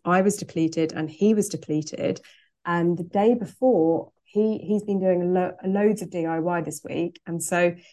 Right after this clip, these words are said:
he had been really tired the day before, and I had been able to, you know,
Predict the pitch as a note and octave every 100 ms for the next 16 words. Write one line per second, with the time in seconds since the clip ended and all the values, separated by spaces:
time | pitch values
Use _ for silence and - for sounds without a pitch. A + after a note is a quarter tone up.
0 | _ _ - B3+ C#4 C4 A#3+ A3 G#3 G3
1 | F#3+ G3 F3+ F3 F3 E3+ E3+ - F3 -
2 | F3 - - F#3 - G3+ G#3 G#3+ A3 G#3
3 | - F3 E3+ E3+ E3 - E3+ E3 D#3+ D#3+
4 | - _ _ _ - F3 D3+ C3+